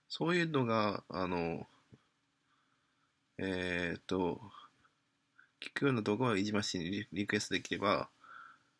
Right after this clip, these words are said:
聞こうが聞くようになる動画を飯島氏にリクエストできればいいんですけど、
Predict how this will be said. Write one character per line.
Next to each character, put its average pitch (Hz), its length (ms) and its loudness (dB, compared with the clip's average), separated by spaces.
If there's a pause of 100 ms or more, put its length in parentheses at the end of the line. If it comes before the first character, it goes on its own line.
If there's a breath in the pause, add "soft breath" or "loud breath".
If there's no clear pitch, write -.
(340)
聞 - 140 -8
こ 160 120 0
う 165 60 2
が 147 100 4
聞 - 160 -6
く 165 60 -4
よ 165 80 2
う 143 40 6
に 107 80 4
な 95 100 4
る 82 220 0 (160)
動 95 200 0
画 92 120 2
を 80 160 0
飯 107 140 -2
島 98 140 -4
氏 95 140 -4
に 85 60 -4
リ 85 140 -4
ク - 160 -4
エ 95 40 0
ス - 80 -8
ト 85 160 -2
で 85 80 -4
き - 120 -6
れ 90 80 0
ば 87 100 0
い 87 40 -2
い - 20 -2
ん 80 40 -6
で 76 60 -8
す - 120 -8
け 82 100 -4
ど、 92 140 -2